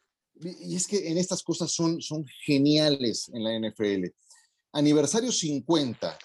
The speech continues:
de la recepción inmaculada, tal vez la jugada más importante en la historia de la N F L.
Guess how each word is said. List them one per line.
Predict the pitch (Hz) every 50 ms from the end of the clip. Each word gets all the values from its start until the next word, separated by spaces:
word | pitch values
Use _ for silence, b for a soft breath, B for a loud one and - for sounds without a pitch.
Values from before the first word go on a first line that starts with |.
| - - -
de | 92 117
la | 120 120 120
recepción | 117 - 117 120 117 - - 120 117 - - - 151 156 160 165 175 170 -
inmaculada, | 165 143 127 123 120 117 120 - 110 110 110 110 104 98 90 87 - - _ _ _ _ _ _ _
tal | - 170 190
vez | 190 208 202 165
la | 190 -
jugada | - 147 143 156 170 170 160
más | 156 170 170 - -
importante | 226 196 - 135 117 110 - 151 151 151 139 -
en | 147 131
la | 120 110
historia | 104 - - - 147 139 135 135 135 131
de | 120 113
la | 107 107 107 - -
N | 135 131 131 123 117
F | 110 110 - 104 98 98
L. | 92 87 85 82